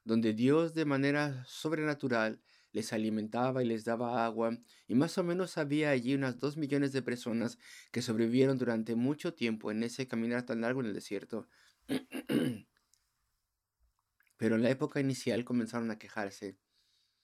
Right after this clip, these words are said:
Se comportaron de forma terrible.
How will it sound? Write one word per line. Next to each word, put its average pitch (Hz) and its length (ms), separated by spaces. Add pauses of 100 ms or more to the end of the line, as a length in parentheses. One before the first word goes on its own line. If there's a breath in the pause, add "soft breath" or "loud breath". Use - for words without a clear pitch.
(400)
Se 113 120
comportaron 123 500
de 135 80
forma 131 360
terrible. 117 680